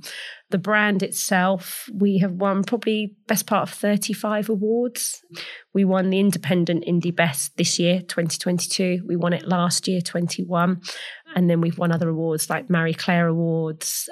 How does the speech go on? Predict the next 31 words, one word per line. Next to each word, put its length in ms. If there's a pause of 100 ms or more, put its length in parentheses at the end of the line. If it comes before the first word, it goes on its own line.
Uh, 280
the 120
products 420
are 80
vegan 400
certified, 1000 (420)
Soil 340
Association 840
certified. 1080 (480)
The, 300
the 100
collagen 520
that 140
we 80
use 400
is, 240 (120)
is 160
marine 460
protected. 680
So 180 (460)
everything 360
I 120
do 360
is 280 (120)
trying 300
to 140
do 160
it 160
in 140
the 40
most 460